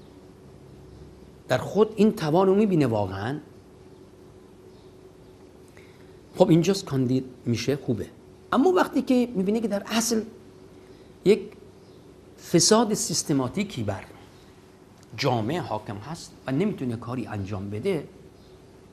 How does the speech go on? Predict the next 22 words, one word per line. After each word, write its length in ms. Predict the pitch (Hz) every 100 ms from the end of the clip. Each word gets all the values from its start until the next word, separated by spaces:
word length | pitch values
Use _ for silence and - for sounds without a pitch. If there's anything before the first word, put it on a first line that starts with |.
| - - - - - - - - - - - - - -
خب 180 | - 147 - - - - - - -
چه 120 | -
کار 160 | 185 131
ازش 140 | 110
ساخته 320 | 104 104 -
می‌شه؟ 220 | 90 80 - -
وقتی 300 | 131 196 247
که 100 | 220
از 140 | 220 -
فیلترهای 880 | 170 170 165 170 165 190 254 226 196
زیادی 560 | 135 156 190 214 190 175
افرادی 640 | 151 - 156 185 190 190
که 200 | 190 196
مد 380 | 180 139 113 123
نظر 420 | 113 110 120 160
هست 300 | 107 104 -
باید 160 | 101 101
انتخاب 520 | 113 110 - - 104
بشن، 320 | 107 - 147 101 - - - - - - - - - - -
افرادی 340 | - - 143 139
که 100 | 135
می‌خوان، 360 | 160 - -